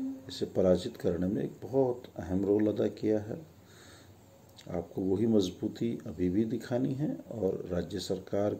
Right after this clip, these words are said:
के द्वारा जो समय समय पे guidelines दी जा रही है, उनकी अनुपालना करनी है। अपने स्वास्थ्य का, अपने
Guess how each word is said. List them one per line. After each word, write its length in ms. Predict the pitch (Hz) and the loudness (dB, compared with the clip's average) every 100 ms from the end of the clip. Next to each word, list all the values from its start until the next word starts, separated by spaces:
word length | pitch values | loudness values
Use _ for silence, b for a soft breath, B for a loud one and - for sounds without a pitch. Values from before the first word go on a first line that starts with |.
| - | -4
के 140 | 101 101 | -4 -4
द्वारा 440 | 113 90 90 92 - B B B - 95 | -4 -2 0 0 -4 B B B -12 0
जो 140 | 123 | 2
समय 320 | 123 117 113 131 | 2 2 4 2
समय 300 | - 131 131 131 | 2 2 2 6
पे 140 | 127 - - 107 | 4 4 -4 0
guidelines 540 | 95 107 110 127 151 | 6 6 8 6 4
दी 220 | 151 107 | 2 -2
जा 200 | 85 85 | 0 -2
रही 180 | 82 82 | -2 -4
है, 140 | 85 135 185 B B B - | -2 -4 -6 B B B -6
उनकी 300 | 92 87 87 85 | -4 -2 -6 -8
अनुपालना 520 | 78 78 90 85 92 | -10 -6 -4 -2 -4
करनी 380 | 95 101 107 113 | -2 0 0 0
है। 180 | 123 139 | -4 -8
अपने 1120 | - - - - - - - - 139 - 104 | -10 -20 -20 -20 -20 -20 -8 -4 -2 0 0
स्वास्थ्य 500 | - 98 95 - - | 0 2 2 2 0
का, 140 | - 110 - - | 0 0 -2 -6
अपने 200 | - | -4